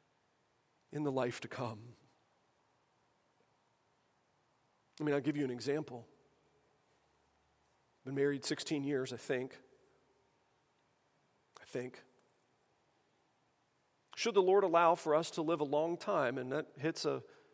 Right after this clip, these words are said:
fifty years, be an old man. You realize on the day that the Lord takes us home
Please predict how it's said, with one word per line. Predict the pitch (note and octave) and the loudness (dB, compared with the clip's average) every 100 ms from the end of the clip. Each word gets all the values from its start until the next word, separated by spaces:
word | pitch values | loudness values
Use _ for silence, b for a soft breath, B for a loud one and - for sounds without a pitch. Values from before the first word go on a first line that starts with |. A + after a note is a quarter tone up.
| b b _ | b b _
fifty | - - G3 C#3+ | -4 0 0 0
years, | C3 B2 G#2+ - - - - _ _ _ _ _ _ _ - | -6 -6 -10 -12 -10 -10 -14 _ _ _ _ _ _ _ -16
be | A#2+ | -12
an | A#2 | -8
old | B2+ C#3+ C#3+ C#3+ A#2+ | -2 0 0 0 -4
man. | A#2+ A2 - - - _ _ _ _ _ _ _ _ _ _ _ _ _ _ _ _ _ _ _ _ _ _ - | -8 -8 -14 -18 -20 _ _ _ _ _ _ _ _ _ _ _ _ _ _ _ _ _ _ _ _ _ _ -16
You | - | -6
realize | A#3 G3 C#3+ C3+ | 0 2 2 2
on | C#3 | -2
the | C3 | 0
day | D3+ E3 F#3+ | 6 8 10
that | F3+ E3 | 8 6
the | |
Lord | D3 D#3+ D#3 | 0 0 0
takes | - D#3 - | -2 -4 -2
us | E3+ | -6
home | - A#2+ A#2 G#2 | -4 -6 -8 -12